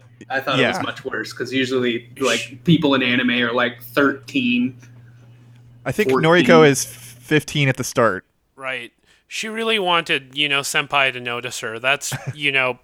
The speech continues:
Speaker 3: e-, every anime is fundamentally about getting Senpai to notice you, and, uh,
Speaker 2: <laughs>
Speaker 3: this is just another example of that.
Speaker 2: I cannot counter that argument.
Speaker 3: That's my unifying theory of, uh,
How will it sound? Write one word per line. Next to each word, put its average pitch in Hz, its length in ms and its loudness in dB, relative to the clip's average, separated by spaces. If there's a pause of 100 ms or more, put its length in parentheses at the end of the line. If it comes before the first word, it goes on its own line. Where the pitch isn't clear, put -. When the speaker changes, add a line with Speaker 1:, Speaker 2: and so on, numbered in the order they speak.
(100)
Speaker 3:
e-, 117 60 -18
every 156 560 0
anime 151 260 0
is 147 220 2
fundamentally 139 560 -6
about 131 240 -4
getting 127 200 -10
Senpai 135 480 -6
to 127 60 -12
notice 127 420 -8
you, 175 240 -2
and, 143 260 -6
uh, 127 280 -2 (280)
Speaker 2:
<laughs> - 260 -20
Speaker 3:
this 156 180 -8
is 151 60 -10
just 160 220 -8
another 143 320 -4
example 139 440 -6
of 160 80 -8
that. 175 280 -8 (1300)
Speaker 2:
I 147 240 4
cannot 160 340 -2
counter 165 300 0
that 131 120 0
argument. 117 400 -2 (600)
Speaker 3:
That's 170 240 -8
my 190 120 0
unifying 165 540 -2
theory 151 340 -4
of, 143 160 -6
uh, 180 140 -8